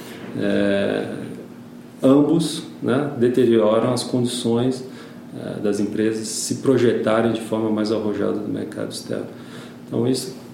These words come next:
ainda que, né, a desvalorização cambial possa ser visto como um elemento de ampliação de competitividade do produto nacional lá fora, se ela vier acompanhada de muita volatilidade,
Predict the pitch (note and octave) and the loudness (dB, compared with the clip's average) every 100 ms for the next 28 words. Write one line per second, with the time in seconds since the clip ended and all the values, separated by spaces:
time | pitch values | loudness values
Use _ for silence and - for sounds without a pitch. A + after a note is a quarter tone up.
0 | - - - - - - C#3+ E3+ G3 D#3+ | -16 -16 -16 -16 -16 2 6 8 8 8
1 | A#2 A2 - A2+ G#2 B2+ D#3+ D#3 A2 G#2+ | 6 4 4 4 6 4 4 2 0 -2
2 | - - - - G#2+ A2+ A#2+ A#2+ A#2 A2 | -6 -10 -14 -4 -2 4 6 6 6 4
3 | A2 A#2 A2+ A2 G#2+ G#2 G#2 B2 B2 A#2+ | 4 2 2 4 4 4 4 2 2 0
4 | A2+ - A2 A2 G#2+ G#2+ G#2+ G#2 G#2 G#2+ | 0 2 0 0 -2 0 2 4 4 2
5 | G#2 G#2 A2 G#2+ A2+ G#2 - A#2+ - A2+ | 2 2 0 2 2 2 2 2 2 0
6 | G#2+ - - G#2+ G#2 G#2 G2+ - G#2+ G#2 | 0 -2 -2 0 2 2 0 -2 -2 -2
7 | G2+ G#2+ G2+ G#2 G2+ G2+ G2+ - C3 D3 | -2 -2 -2 -2 -2 -2 -6 -2 0 0
8 | C#3 - - - - - - B2 C#3 D#3 | -2 -6 -12 -14 -16 -16 0 4 6 6
9 | C3 B2+ A#2+ A#2 A#2 A2+ A2 G#2+ G#2+ G2+ | 6 6 6 4 2 2 2 2 2 2
10 | G2+ G2+ G2+ A2+ A2 A2+ D#3 D3+ A2 G#2+ | 0 -2 -4 -6 0 4 4 4 4 2
11 | G#2 - G#2+ G2+ B2 C#3 B2 | 0 0 -2 0 0 2 0